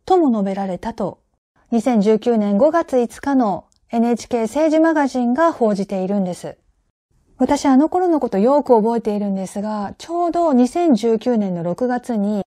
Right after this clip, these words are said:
頑張れ日本主催の凱旋活動に私も参加し、演説をして、当時、日中両政府が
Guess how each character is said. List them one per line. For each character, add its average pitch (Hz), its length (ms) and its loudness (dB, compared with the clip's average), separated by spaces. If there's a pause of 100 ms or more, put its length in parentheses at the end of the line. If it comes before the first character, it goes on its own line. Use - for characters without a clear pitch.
(120)
頑 294 200 4
張 381 80 4
れ 359 100 4
日 247 140 6
本 262 240 2
主 - 60 -6
催 214 260 -4
の 196 100 0
凱 233 200 -2
旋 330 240 -2
活 339 240 -2
動 226 100 -2
に 190 140 -4
私 196 260 -8
も 202 120 -2
参 196 240 -6
加 202 120 -4
し、 247 420 0
演 202 200 4
説 202 200 0
を 196 120 -2
し - 180 -10
て、 233 320 -6 (460)
当 339 200 4
時、 202 300 -4
日 302 200 2
中 247 220 0
両 220 140 2
政 233 300 -2
府 208 120 -2
が 220 380 -4